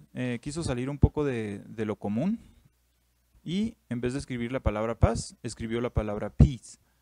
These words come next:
que es la palabra paz en inglés. Después vemos unos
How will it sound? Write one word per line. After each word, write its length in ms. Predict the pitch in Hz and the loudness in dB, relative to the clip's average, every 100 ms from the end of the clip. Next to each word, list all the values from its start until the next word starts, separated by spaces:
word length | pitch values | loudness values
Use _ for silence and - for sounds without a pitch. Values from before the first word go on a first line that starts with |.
| _ - | _ -2
que 140 | 120 | 0
es 120 | 117 | 0
la 100 | 135 | -4
palabra 480 | 117 - 107 107 117 | -4 -2 -2 -2 -4
paz 300 | - 113 117 | -4 -4 -4
en 80 | 120 | -4
inglés. 360 | 117 156 147 - - - - _ _ _ _ _ - | -4 -4 -6 -14 -20 -20 -20 _ _ _ _ _ -6
Después 420 | 160 - 175 160 | -4 0 -2 0
vemos 340 | 147 147 - | -2 -4 -4
unos 300 | 127 135 123 | -4 -4 -6